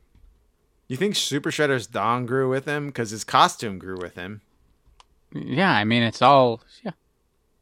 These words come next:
Speaker 2: Yeah, I, I didn't even
Speaker 1: That's probably what wound up, 'cause he started attacking, like, the pier,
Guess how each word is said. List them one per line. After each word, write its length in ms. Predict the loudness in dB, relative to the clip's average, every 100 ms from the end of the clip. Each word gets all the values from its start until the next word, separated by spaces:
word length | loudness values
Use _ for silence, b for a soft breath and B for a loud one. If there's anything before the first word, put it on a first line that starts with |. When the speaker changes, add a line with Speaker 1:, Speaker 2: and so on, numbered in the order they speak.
| _ _ _ _
Speaker 2:
Yeah, 220 | -2 -2 -2 -8
I, 380 | -6 -4 -2 -2
I 20 | -2
didn't 180 | -4 -6
even 240 | -6 -8 -14 _ _ _ _ _ _ _ _ _
Speaker 1:
That's 160 | -4 0
probably 300 | 6 8 8
what 200 | 8 6
wound 280 | 6 6 6
up, 220 | 4 2
'cause 200 | -2 -2 b b b
he 100 | -6
started 280 | 4 6 6
attacking, 540 | 6 4 4 4 0
like, 180 | 0 -2
the 80 | -4
pier, 560 | -6 -2 2 2 2